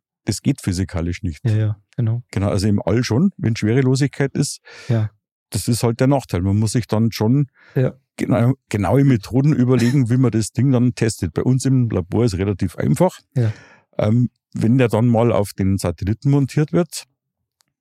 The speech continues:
Speaker 1: haben wir uns das auch schon überlegt, wie wir das machen bei Thales.
Speaker 2: Mhm.
Speaker 1: Ähm, den muss man auf dem Satelliten ja auch testen,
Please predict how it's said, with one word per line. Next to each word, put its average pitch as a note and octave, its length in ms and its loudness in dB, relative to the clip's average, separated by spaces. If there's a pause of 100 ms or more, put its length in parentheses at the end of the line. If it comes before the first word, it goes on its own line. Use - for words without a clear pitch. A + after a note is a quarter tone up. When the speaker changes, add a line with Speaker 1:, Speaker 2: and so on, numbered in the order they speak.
(140)
Speaker 1:
haben F#2 160 0
wir A2+ 60 2
uns G2+ 180 -2
das - 160 -2
auch A#2+ 200 -4
schon C#3 200 0
überlegt, B2 440 0
wie C3 60 0
wir C#3 140 2
das C3 160 0
machen D3 280 0
bei A#2+ 140 2
Thales. C#3+ 460 -2 (100)
Speaker 2:
Mhm. G#2 260 0 (200)
Speaker 1:
Ähm, A#2 480 2 (840)
den A2+ 120 4
muss B2 180 0
man B2 140 4
auf G2 180 -2
dem G#2 100 0
Satelliten G2 540 -2
ja A2+ 200 2
auch - 240 -2
testen, - 460 -8